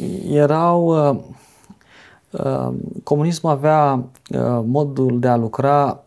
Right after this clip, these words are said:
astfel încât, uh, să dea impresia că nu face lucrurile acestea. Uh, în țară se numea că există libertate religioasă, în realitate n-aveai voie să, uh, admiți un elev dacă nu era aprobat de către stat, deci nu era niciun fel de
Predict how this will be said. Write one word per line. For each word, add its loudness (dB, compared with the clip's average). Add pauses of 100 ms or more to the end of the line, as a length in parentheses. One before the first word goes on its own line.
astfel -4
încât, -2
uh, 2
să -6
dea 2
impresia -2
că -6
nu 0
face -4 (100)
lucrurile -6
acestea. -10 (580)
Uh, -8 (360)
în -2
țară 0
se -6
numea -2
că -8
există -4
libertate -2
religioasă, -2 (120)
în -4
realitate 0
n-aveai -2
voie 0
să, -8
uh, -8 (260)
admiți 0
un -2 (200)
elev 0
dacă -2
nu -2
era 2
aprobat 0
de -2
către -2
stat, -2
deci -2
nu -2
era 2
niciun -2
fel -2
de 0